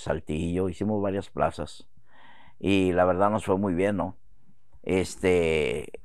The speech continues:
entonces convivir con Rigo, este, fue algo muy bonito, primero porque, pues, nosotros siempre lo admiramos. Yo en lo personal admiré a Rigo Tobar, a, a todos sus músicos, ¿no?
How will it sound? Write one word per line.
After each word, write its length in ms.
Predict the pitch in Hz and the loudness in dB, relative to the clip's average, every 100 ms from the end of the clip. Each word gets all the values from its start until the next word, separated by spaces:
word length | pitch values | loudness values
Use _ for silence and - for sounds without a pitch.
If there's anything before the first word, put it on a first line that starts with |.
| - | -6
entonces 380 | 85 95 104 107 | -4 0 2 2
convivir 440 | - 101 98 107 110 | 2 4 4 4 4
con 180 | 127 | 4
Rigo, 540 | 110 110 113 123 135 - - - - - - - | 6 6 8 8 8 2 -12 -16 -16 -16 -16 -4
este, 440 | - 95 - 98 | 0 0 2 0
fue 200 | 90 104 | 6 10
algo 280 | 107 107 113 | 10 10 4
muy 160 | 107 110 | 4 4
bonito, 340 | 110 110 104 | 4 4 2
primero 380 | 110 110 120 123 | 2 6 8 8
porque, 260 | 120 95 | 4 2
pues, 180 | 104 104 | 0 0
nosotros 380 | 90 87 95 104 | 0 0 0 0
siempre 280 | - 92 104 | 0 0 2
lo 100 | 90 | 2
admiramos. 500 | 82 78 78 78 78 | 0 2 2 0 -2
Yo 120 | 87 | 0
en 80 | 95 | 2
lo 120 | 98 85 | 2 0
personal 500 | 90 - 85 87 90 | 0 0 0 2 2
admiré 320 | 85 82 82 | 0 0 2
a 80 | 87 | 2
Rigo 220 | 85 87 | 2 -2
Tobar, 400 | 85 78 80 85 85 | -2 -2 2 4 4
a, 240 | 76 - | 0 -4
a 120 | - | -10
todos 280 | - 82 85 | -4 -2 0
sus 100 | 90 | -2
músicos, 480 | 80 80 - - 85 | -4 -4 -4 -4 -2
¿no? 220 | 82 107 | -2 -4